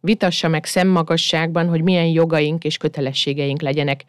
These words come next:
digitális állampolgárokként. Ismerkedjen meg olyan emberekkel a világ minden tájáról, akik kritikusan, de optimistán akarnak segíteni mindannyiunk jövőjének alakításában.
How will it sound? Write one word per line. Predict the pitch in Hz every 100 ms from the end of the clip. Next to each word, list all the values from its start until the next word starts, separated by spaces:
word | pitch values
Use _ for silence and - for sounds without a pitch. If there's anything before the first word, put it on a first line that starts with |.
| _ _ _ _
digitális | 151 165 156 147 135 139 -
állampolgárokként. | 147 135 131 139 135 139 127 139 139 - 123 127 _ _ - _
Ismerkedjen | 185 175 160 160 151 151
meg | 147
olyan | 165 160
emberekkel | 160 170 151 147 - 143
a |
világ | 156 156 156
minden | 170 196 151 156
tájáról, | 135 131 131 131 160 185
akik | 180 165 -
kritikusan, | - 220 214 185 180 - 190
de | 175
optimistán | 185 - 165 147 - 127
akarnak | 147 160 151 143
segíteni | - 170 165 143 135
mindannyiunk | 151 185 160 151 147 147
jövőjének | 139 135 120 120 113 -
alakításában. | - - 139 - - - 135 104